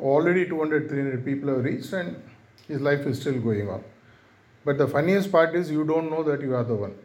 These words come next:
And if you know, you are not. There's a famous saying in Tamil, "If you have seen it, you have not seen." If you have not seen it and if you realize, if you don't know, then it's okay.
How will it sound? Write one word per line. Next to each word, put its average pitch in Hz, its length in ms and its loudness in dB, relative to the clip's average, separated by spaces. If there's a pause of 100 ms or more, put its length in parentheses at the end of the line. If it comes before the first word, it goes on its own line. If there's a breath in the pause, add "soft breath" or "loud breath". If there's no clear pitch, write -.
(180)
And 143 200 -2
if 139 160 -2
you 147 60 0
know, 165 480 2 (440)
you 131 100 -4
are 120 100 0
not. 123 200 -2 (880 loud breath)
There's 123 180 0
a 127 60 -4
famous 147 340 2
saying 143 260 2
in 127 140 0
Tamil, 123 320 2
"If 117 140 -2
you 135 60 2
have 123 120 0
seen 165 280 0
it, 175 260 0
you 135 100 0
have 127 140 2
not 135 240 -2
seen." 110 380 -2 (640 soft breath)
If - 80 -16
you 139 80 4
have 127 120 2
not 165 360 4
seen 190 200 -2
it 185 160 0
and 160 140 -4
if 147 140 -2
you 147 120 0
realize, 160 400 0
if 147 140 -6
you 143 80 -2
don't 147 180 2
know, 147 120 0
then 131 200 0
it's 123 180 -6
okay. 104 280 -4